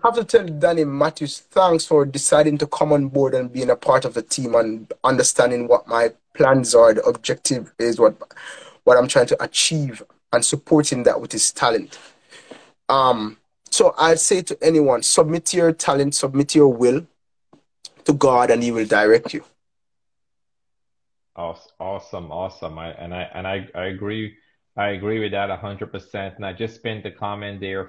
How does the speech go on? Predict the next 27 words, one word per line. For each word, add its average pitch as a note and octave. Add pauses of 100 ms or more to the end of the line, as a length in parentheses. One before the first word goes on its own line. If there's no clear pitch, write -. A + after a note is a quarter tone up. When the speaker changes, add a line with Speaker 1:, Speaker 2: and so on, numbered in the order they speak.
Speaker 2:
from, F#2+
uh... F2+ (960)
Pete B2
Temposa. A#2
He G2+
said, G2+
"Shout A2+
out A#2
to G#2+
my F#2+
brother G2+
K A2
Anthony. G#2 (320)
We G2+
did G#2+
magic G#2
on F#2+
Stranger. G#2
It's F#2
a -
blessed F#2
record." F2 (680)
Speaker 1:
He D#3
is C#3+
an C3+
awesome C#3
guy. B2